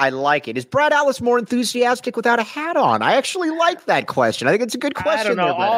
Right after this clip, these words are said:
Speaker 1: Alice.
Speaker 2: I'm doing is staring at my hairline and, and thinking I look more and more like Shu every day.
Speaker 1: Brad, no, at least you have hair, my friend.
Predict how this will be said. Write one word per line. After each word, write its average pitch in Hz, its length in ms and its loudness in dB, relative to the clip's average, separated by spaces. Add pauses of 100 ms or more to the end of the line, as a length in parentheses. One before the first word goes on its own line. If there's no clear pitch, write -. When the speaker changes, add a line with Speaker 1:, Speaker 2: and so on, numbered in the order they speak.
Speaker 1:
Alice. 214 80 0
Speaker 2:
I'm 185 60 -8
doing 196 200 0
is 170 100 -4
staring 165 320 0
at 160 100 -8
my 139 120 -2
hairline 127 580 -2
and, 113 240 -14
and 113 220 -10
thinking 123 340 -6
I 110 120 -2
look 113 320 -6
more 113 480 -2
and 113 80 -2
more 113 160 0
like 107 180 0
Shu 110 320 2
every 101 200 0
day. 95 260 -2 (100)
Speaker 1:
Brad, 170 460 2 (100)
no, 135 300 2 (100)
at 131 120 0
least 190 280 -4
you 233 100 -2
have 208 380 0
hair, 131 320 0
my 101 160 -2
friend. 95 460 -8